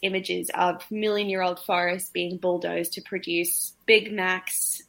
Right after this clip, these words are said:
watching dolphin hunts that turned the shoreline red,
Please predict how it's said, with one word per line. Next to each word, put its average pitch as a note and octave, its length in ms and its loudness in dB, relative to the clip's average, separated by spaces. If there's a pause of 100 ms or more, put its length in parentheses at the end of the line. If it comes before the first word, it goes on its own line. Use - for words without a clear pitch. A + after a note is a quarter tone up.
watching F#3+ 580 -2
dolphin F#3 400 0
hunts F3 420 -4
that E3 160 -8
turned E3+ 340 -4
the E3+ 60 -4
shoreline E3+ 600 -2
red, F3 340 2